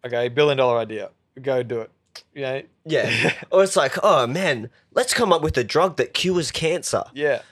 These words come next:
Speaker 2: Oh,
Speaker 1: Oh, man,
Speaker 2: well,
Speaker 1: I
Speaker 2: yeah, that's a great idea, but,
Speaker 1: Yeah.
Speaker 2: like, you've gotta be able to do it.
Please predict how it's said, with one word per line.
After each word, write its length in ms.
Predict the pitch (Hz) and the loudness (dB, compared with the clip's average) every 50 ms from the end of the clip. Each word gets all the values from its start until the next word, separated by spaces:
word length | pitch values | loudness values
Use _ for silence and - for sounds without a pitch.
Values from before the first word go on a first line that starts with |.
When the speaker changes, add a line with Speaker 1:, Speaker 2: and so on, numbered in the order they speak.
| _ _ _ - | _ _ _ 2
Speaker 2:
Oh, 220 | - 226 202 190 | 4 6 8 8
Speaker 1:
Oh, 80 | 180 185 | 6 4
man, 200 | 180 175 160 151 | 2 2 4 8
Speaker 2:
well, 140 | - 277 269 | 8 8 8
Speaker 1:
I 40 | 269 | 6
Speaker 2:
yeah, 320 | 226 240 302 294 254 214 196 | 4 4 6 6 6 6 6
that's 200 | 214 226 220 - | 4 4 4 2
a 80 | 233 | 0
great 300 | 185 208 214 233 240 233 220 | 2 2 2 4 4 4 6
idea, 600 | 196 185 180 - 233 247 220 185 160 151 156 160 151 | 6 4 4 2 2 4 6 6 6 6 6 6 6
but, 220 | 180 170 165 175 | 4 4 4 4
Speaker 1:
Yeah. 60 | 131 | 4
Speaker 2:
like, 360 | - 185 165 165 170 180 170 - | 4 6 6 6 4 2 -2 -6
you've 340 | 202 196 185 175 180 165 - | -10 -6 -2 -2 -2 0 2
gotta 200 | - 185 185 180 | 4 4 4 4
be 160 | 151 165 165 | 4 4 4
able 240 | 160 156 147 147 143 | 4 4 4 2 0
to 220 | 135 127 120 123 | 0 0 0 -2
do 320 | 120 113 - - 180 196 185 | -4 -6 -4 -2 -2 0 -2
it. 280 | - 101 101 107 - | -2 -4 -4 -8 -10